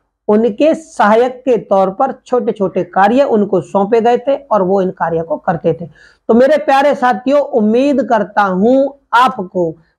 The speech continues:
मुगल प्रशासन से संबंधित पद अधिकारी और उनके कार्य और उनके नाम से संबंधित महत्वपूर्ण जानकारियां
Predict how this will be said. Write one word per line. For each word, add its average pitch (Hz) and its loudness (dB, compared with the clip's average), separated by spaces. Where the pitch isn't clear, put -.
मुगल 226 2
प्रशासन 214 -2
से 240 0
संबंधित 185 0
पद 226 4
अधिकारी 208 0
और 233 2
उनके 208 0
कार्य 247 0
और 233 2
उनके 233 0
नाम 214 2
से 269 -2
संबंधित 226 -2
महत्वपूर्ण 208 0
जानकारियां 190 2